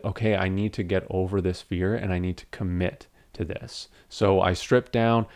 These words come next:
I hopped right in the water. Usually I'm very timid around water. If it's cold or anything like that, I'm so, um, cautious to get in. I just,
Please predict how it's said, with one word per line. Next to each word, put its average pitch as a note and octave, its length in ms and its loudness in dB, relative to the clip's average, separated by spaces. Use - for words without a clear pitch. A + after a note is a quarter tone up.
I F#2 80 -2
hopped C3 480 2
right B2+ 220 6
in B2 100 2
the A2+ 60 2
water. A2 280 4
Usually C3 480 2
I'm G2+ 180 2
very A2 340 4
timid A#2+ 360 0
around G#2+ 380 0
water. G2 380 2
If F#2 100 -2
it's - 160 -16
cold A2+ 560 4
or F#2+ 80 2
anything G#2 340 0
like F#2+ 220 0
that, F#2+ 240 2
I'm F#2 140 0
so, A2 640 0
um, F2+ 420 -2
cautious A2 560 0
to A2 100 -4
get G2 200 2
in. G2 300 2
I F2 80 2
just, F#2 300 -2